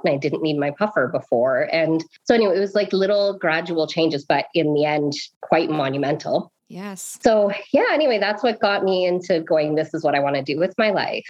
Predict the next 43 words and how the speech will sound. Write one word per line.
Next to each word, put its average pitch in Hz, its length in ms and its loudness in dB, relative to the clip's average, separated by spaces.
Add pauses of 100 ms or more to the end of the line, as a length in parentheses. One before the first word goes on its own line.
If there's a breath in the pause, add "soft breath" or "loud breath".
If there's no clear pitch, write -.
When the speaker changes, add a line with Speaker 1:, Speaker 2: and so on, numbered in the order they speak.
Speaker 1:
And 160 220 2
so 180 100 2
then 160 160 0
I 160 80 2
did 160 160 -2
my 147 100 0
acupuncture 240 880 -2
in 147 160 0
the 147 100 -2
same 156 640 0 (240)
time 156 260 0
frame 180 320 0
as 143 260 -2
my 139 200 0
undergrad. 185 540 -2
So - 160 -2
I 131 40 2
graduated 143 560 -2
both 143 260 0
of 180 140 -4
those 247 460 0
in 151 440 0
two 175 140 -6
thousand 165 340 -2
one. 330 320 2 (180)
And 160 160 2
then 156 140 2
I 156 40 2
went 156 260 -2
to 180 100 -12
the - 80 2
Canadian 151 400 -2
Memorial 151 400 0
Chiropractic 226 640 -4
College 226 680 0
in 156 140 0
Toronto. 208 600 0 (100)
I, 139 160 0 (100)
I 175 100 0
graduated 147 400 0
two 135 100 -6
thousand 147 340 -4
five. 233 340 0